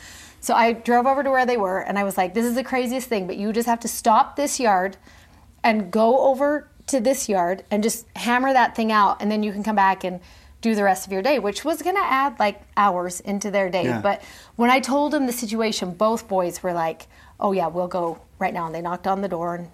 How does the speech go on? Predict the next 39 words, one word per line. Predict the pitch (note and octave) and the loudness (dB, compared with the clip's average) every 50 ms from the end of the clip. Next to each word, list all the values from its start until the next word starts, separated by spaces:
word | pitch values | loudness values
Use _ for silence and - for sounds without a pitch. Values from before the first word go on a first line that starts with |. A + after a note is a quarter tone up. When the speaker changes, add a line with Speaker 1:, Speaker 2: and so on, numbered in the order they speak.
| _ | _
Speaker 1:
told | - - F#3 F3+ | -10 -8 -6 -6
the | - F#3+ | -4 -4
lady, | F3+ F3 E3+ E3 E3+ F3 | -4 -4 -4 -4 -6 -8
and | E3+ E3 E3+ - - - - - - - - - | -8 -8 -10 -12 -16 -20 -20 -20 -20 -20 -10 -6
away | - F3+ G3 G3 | -2 2 2 2
they | F#3+ G#3 G#3+ | 2 2 2
went, | G3+ F#3 F3 - | 0 0 0 0
and | G3+ | -2
they | F#3+ F#3+ | -2 -2
just | F#3 F#3+ - | -2 -2 -2
started | - - G3 F#3 F3 F3 - - | 0 0 0 0 -2 -4 -6 -6
mowing. | F#3+ G3 G#3 A#3+ D#4 D4 - - - - - - _ _ _ - - _ _ - _ _ - _ _ | -2 0 2 2 2 0 -2 -6 -10 -18 -20 -20 _ _ _ -20 -20 _ _ -20 _ _ -20 _ _
They | - A3 | 0 2
didn't | C4+ C#4+ C#4 D4 | 2 4 4 4
even | C#4+ B3+ | 2 2
go | A3+ G#3+ | 2 0
knock | G#3 G#3+ G#3 G3+ - - | 2 2 2 0 0 -2
on | G3 F3+ | -6 -6
the | F3 | -4
door. | F3 E3 - - - - - - | -6 -6 -6 -8 -12 -14 -4 -2
They | G#3 G3 | 0 0
just | F#3+ F3 - - - _ - - - | 0 0 -4 -6 -12 _ -20 -18 -10
started | - - - - A3+ G#3 G3 F#3 F3 F3+ F3+ - - | -6 -4 -2 0 2 2 2 2 0 -2 -4 -6 -4
mowing. | - G3+ A#3+ C4+ A3 E3 - - - - - - - - - - - | -2 0 0 0 0 -2 -6 -12 -16 -20 -20 -20 -20 -20 -16 -6 -2
And | - B3 B3+ B3 | 0 0 0 0
so | - - B3 A#3 B3 | -2 -2 -2 -2 -2
the | A#3 - A#3+ A#3+ A#3+ A#3+ - - | -2 -4 -4 -6 -6 -6 -6 -4
little | A#3 A3+ A3 A#3+ A#3+ B3 C4+ C#4 | -2 0 0 2 2 0 0 0
lady | C4 A3 G#3 G3+ F#3 G3+ F#3+ - - - - | 0 0 -2 -2 -2 -4 -6 -10 -14 -16 -10
came | - G3 G3+ G3 | -6 -4 -2 0
walking | F#3+ F#3 F#3 F#3+ - A3 | 0 -2 -2 -2 -4 -6
out | G#3 G#3 | -4 -4
of | G#3+ G#3+ | -4 -4
her | A#3+ | -4
house, | G3+ G3+ G3 F#3 E3 - - - - | -4 -4 -6 -6 -8 -10 -10 -10 -10
and | - F#3+ F#3 | -8 -8 -8
she | - - G#3+ | -6 -8 -8
was | G3 F#3+ - - | -8 -8 -10 -10
like, | F3 E3 E3 - - | -10 -10 -10 -12 -16